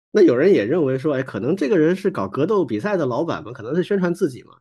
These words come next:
这个当然有可能。但是问题是他这么说了之后，当事人两个人也没有出来指证啊，也没有说，“哎，他瞎扯，我没有找他。”没说啊。那说明这事儿有可能是真的，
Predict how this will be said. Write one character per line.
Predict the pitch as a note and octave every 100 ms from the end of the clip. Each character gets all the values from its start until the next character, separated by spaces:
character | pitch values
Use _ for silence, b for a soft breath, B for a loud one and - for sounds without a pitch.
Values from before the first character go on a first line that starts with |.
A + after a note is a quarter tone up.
| _
这 | A#3
个 |
当 | G3
然 | G3
有 | E3+
可 | F#3+ -
能。 | - - -
但 | G#3+
是 | G#3
问 | B3 A3
题 | D#3+
是 | E3
他 | G3
这 | G3+
么 | G#3+
说 | F3 G#3
了 | F#3+
之 | G3
后， | G#3 D#3+ - _ _ _ _ _ _
当 | G#3+ B3
事 | -
人 | D#3+ D#3
两 | C3+ F#2
个 |
人 | C#3+ D3
也 |
没 | G#2
有 | F#3
出 | G3+ F#3+
来 | F#3+
指 | G3
证 | F#3 F3+
啊， | C3+ A2+
也 |
没 | A#2+ F3+
有 |
说 | E3
，“哎， | E3+
他 | F#3+
瞎 | F#3+ F#3+
扯， | C3
我 | A#2+ A#2+
没 | D#3+
有 |
找 | D3+
他。” | A2+ A#2+ - _ _ _
没 | C#3
说 | E3+ F#3
啊。 | F3+ F3+ _ _ _ _ _ _ _ _ _ _ _ _ _
那 | F3
说 | F3
明 | G#3
这 | G3+
事 | F#3+ F3+
儿 |
有 | B2 D#3
可 | -
能 | C3 B2+
是 | C3+
真 | D3+ G#3
的， | G3